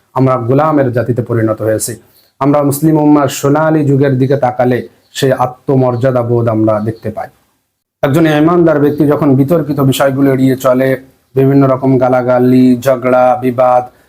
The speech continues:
রাগ করা, ক্ষমতার পাওয়ার দেখানো, এই সমস্ত বিষয়গুলো থেকে যখন এড়িয়ে চলে, আল্লাহ সুবহানাহু ওয়া তাআলা তাকে একটা মর্যাদা দান করেন।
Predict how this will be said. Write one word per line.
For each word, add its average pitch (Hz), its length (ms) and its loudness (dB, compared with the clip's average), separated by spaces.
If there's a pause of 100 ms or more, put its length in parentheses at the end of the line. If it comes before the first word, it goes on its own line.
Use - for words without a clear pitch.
(220)
রাগ 127 160 0 (120)
করা, 127 480 0 (260)
ক্ষমতার 135 440 -2
পাওয়ার 127 400 2
দেখানো, 135 360 -2
এই 175 120 0
সমস্ত 175 400 -2
বিষয়গুলো 147 680 0
থেকে 135 200 -2
যখন 135 260 0
এড়িয়ে 135 340 2
চলে, 127 400 0 (580)
আল্লাহ 135 200 0
সুবহানাহু 143 640 -2
ওয়া 131 120 0
তাআলা 127 280 0
তাকে 127 240 -4
একটা 131 200 -4
মর্যাদা 120 420 0
দান 110 220 -4
করেন। 113 260 -2